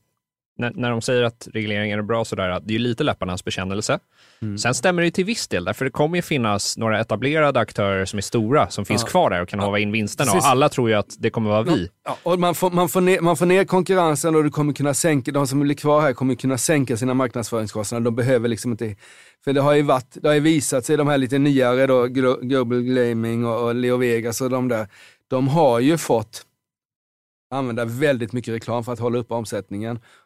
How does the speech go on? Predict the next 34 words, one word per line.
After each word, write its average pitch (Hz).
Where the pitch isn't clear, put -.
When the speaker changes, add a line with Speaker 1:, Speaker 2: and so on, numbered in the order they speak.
Speaker 2:
Och 113
det 123
har 139
ju 123
kostat 147
nu 110
och 120
det 127
visar 131
sig 160
när 131
de 127
inte 120
kan 120
göra 147
lika 151
mycket 127
reklam. 107
I, 113
det 113
har 120
ju 120
minskat 120
en 120
del 113
här 104
sista, 104
sist, -
i 120
mars 120
i 120
alla 113
fall, 98
så 101